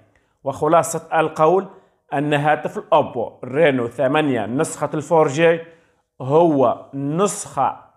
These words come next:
طبق الأصل من هاتف الرينو سبعة نسخة الفور جي بدون أي تغيير. يعني إذا كان لديك هاتف الرينو سبعة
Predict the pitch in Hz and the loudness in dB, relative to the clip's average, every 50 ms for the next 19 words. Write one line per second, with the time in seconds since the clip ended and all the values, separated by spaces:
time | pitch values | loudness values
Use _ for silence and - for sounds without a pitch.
0 | _ _ - 208 127 107 127 117 - - - _ _ - 165 165 160 151 151 151 | _ _ 0 2 2 2 0 -2 -2 -6 -14 _ _ 0 2 2 2 0 -2 0
1 | - - 175 - - 185 180 175 175 - - _ _ _ _ _ _ 135 139 151 | 2 2 2 2 0 0 -2 -2 -4 -8 -18 _ _ _ _ _ _ -6 -4 -2
2 | 151 147 139 135 151 156 156 156 - 170 156 156 - 170 156 147 151 156 156 151 | 0 0 0 0 2 2 2 2 0 -4 -6 -4 -4 -4 -2 -2 0 2 2 2
3 | 147 151 147 147 143 - - - - - 180 156 135 135 131 135 147 147 - - | 2 0 -2 -4 -4 -6 -12 -16 -6 -2 0 2 2 2 2 2 2 0 -2 -4
4 | - - 151 151 160 165 165 - - 151 147 160 156 143 - 214 233 247 202 147 | -8 -8 -6 -4 -4 -4 -6 -6 -6 -6 -6 -4 -6 -6 -2 -2 -2 -2 -2 -2
5 | 147 127 110 92 - - _ _ _ _ _ _ - 120 147 147 147 139 147 180 | -2 -2 -2 -2 -6 -14 _ _ _ _ _ _ -6 -2 0 0 2 4 6 6
6 | 185 185 185 185 185 190 190 - - _ - 165 175 185 190 208 208 190 - - | 6 6 6 4 2 0 -2 -8 -12 _ 2 2 4 4 4 2 0 -6 -12 -20
7 | - _ - 233 240 220 208 247 240 214 147 123 110 95 - - _ _ _ _ | -10 _ -2 0 0 0 -2 -4 -4 -4 -4 -4 -4 -6 -8 -12 _ _ _ _
8 | _ _ _ _ 151 160 202 220 180 185 208 208 190 196 190 220 208 214 247 240 | _ _ _ _ -2 2 2 2 4 2 0 0 -2 0 2 0 2 2 2 2
9 | 190 156 135 117 123 131 131 131 170 185 180 160 170 - 190 180 151 170 175 165 | 2 2 0 0 0 0 0 2 2 0 0 0 0 -2 -2 0 2 4 2 2
10 | 170 170 185 180 - 196 180 175 175 190 160 139 127 127 127 - 175 160 160 151 | 2 -2 -6 -4 -4 -4 -2 0 0 0 0 0 0 -2 -2 0 2 2 4 4
11 | 143 160 165 - - | 2 2 0 -2 -8